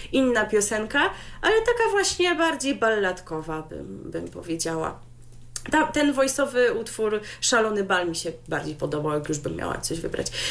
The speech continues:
I kolejne nazwisko związane z Voice'em, ale już z jego edycją Ohoho nie pamiętam, jakąś dawną. Celowo mówię nazwisko, bo on już teraz tylko pod nazwiskiem występuje. Iwaneczko. Krzysztof ma na imię, ale to chyba za długo było, więc chcę, żebyśmy go kojarzyli po prostu jako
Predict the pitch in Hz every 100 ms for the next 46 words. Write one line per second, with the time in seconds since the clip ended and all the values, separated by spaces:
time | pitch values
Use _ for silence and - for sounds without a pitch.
0 | - 285 311 320 311 339 339 302 220 -
1 | 269 262 233 196 202 240 247 262 240 349
2 | 370 - 175 160 - - - 190 202 233
3 | - - - 208 226 220 233 226 226 -
4 | 254 247 254 254 240 254 262 240 226 226
5 | 214 196 202 208 214 202 196 185 208 277
6 | - - - - - - 285 269 247 226
7 | 214 208 214 302 - 294 240 254 247 254
8 | 254 - - 226 202 202 185 180 175 -
9 | 160 170 175 185 269 269 262 - - 262
10 | 262 254 190 - - 160 - - 277 262
11 | 196 196 190 196 269 254 214 202 185 185
12 | 190 202 185 175 185 196 180 170 185 170
13 | 165 160 - - 175 170 - 165 175 170
14 | 170 170 165 160 156 175 180 175 - 156
15 | 151